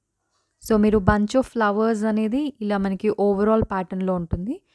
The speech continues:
Front and back same designs. So, bunch of flower అన్నమాట. So, నెక్ దగ్గర కూడా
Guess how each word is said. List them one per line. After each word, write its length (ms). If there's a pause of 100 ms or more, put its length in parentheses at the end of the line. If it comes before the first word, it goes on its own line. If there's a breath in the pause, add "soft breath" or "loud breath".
(420 soft breath)
Front 260
and 200
back 260 (220)
same 200
designs. 580 (2750)
So, 140
bunch 300
of 160
flower 380
అన్నమాట. 400 (1300)
So, 160
నెక్ 500
దగ్గర 340
కూడా 360